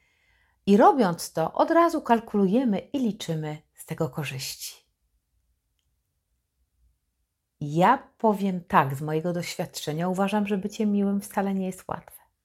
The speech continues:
Jeśli jesteś tą osobą miłą, to wiesz, że to jest czasem naprawdę charówka. Bardzo często bycie miłym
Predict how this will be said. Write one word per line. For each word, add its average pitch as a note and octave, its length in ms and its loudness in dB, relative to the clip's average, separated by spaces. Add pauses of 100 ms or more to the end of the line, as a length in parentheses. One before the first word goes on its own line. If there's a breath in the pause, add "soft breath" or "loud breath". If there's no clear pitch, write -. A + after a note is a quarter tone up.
(920 soft breath)
Jeśli F#3 500 2
jesteś G#3 400 0
tą F3+ 160 -2
osobą E3+ 420 -2
miłą, G3 340 0
to F3 180 -6
wiesz, F3+ 260 0
że E3+ 140 -2
to E3+ 100 -6
jest E3+ 160 -6
czasem E3+ 320 -6
naprawdę D#3 480 -4
charówka. - 640 -12 (2250 soft breath)
Bardzo C#4 480 6
często A#3 460 -4
bycie A3 500 0
miłym F3+ 800 0